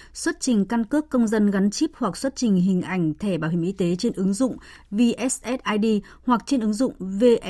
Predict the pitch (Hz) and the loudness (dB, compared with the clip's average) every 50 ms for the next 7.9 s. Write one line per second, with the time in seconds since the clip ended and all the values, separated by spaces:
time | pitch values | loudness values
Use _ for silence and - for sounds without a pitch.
0 | 214 226 214 - - _ - 214 220 220 185 180 220 208 220 220 208 - - - | -4 -2 -4 -4 -6 _ -8 -6 -6 -4 -2 -2 0 2 2 2 2 0 -4 -10
1 | - - - 240 247 254 277 269 262 254 233 - 233 202 202 190 214 - - - | -16 -2 4 6 8 8 10 8 8 6 4 2 0 0 0 2 0 0 -2 -4
2 | - - 262 254 220 220 185 156 - 240 269 247 240 240 185 160 151 - 180 185 | -2 2 2 2 4 2 0 0 0 -2 -2 2 4 4 4 4 4 2 0 2
3 | 220 208 - 165 170 160 170 180 165 165 185 180 190 175 175 196 247 - - - | 2 0 0 0 -2 0 0 0 0 0 0 2 2 4 4 2 0 -2 -6 -20
4 | - - - 262 302 277 - 247 220 208 190 185 208 - - - - - 220 180 | -16 -6 0 0 2 4 4 4 4 4 4 2 0 -2 -4 -8 -6 -4 -2 -2
5 | 156 160 175 190 175 175 190 202 202 202 - - 226 196 156 151 165 170 165 160 | -2 -2 0 0 2 2 2 2 0 -2 -2 -4 -4 -4 -2 -2 -2 -2 -2 -2
6 | 190 185 190 180 175 180 180 180 220 277 302 - - - - 190 190 196 185 180 | -2 0 0 0 2 4 4 6 4 4 2 -4 -8 -6 -2 0 2 2 2 0
7 | 180 - 220 185 151 - 180 - - - 170 185 180 196 214 240 - | 0 0 -2 0 0 0 -2 -2 -2 -4 -4 -2 -2 0 0 0 -2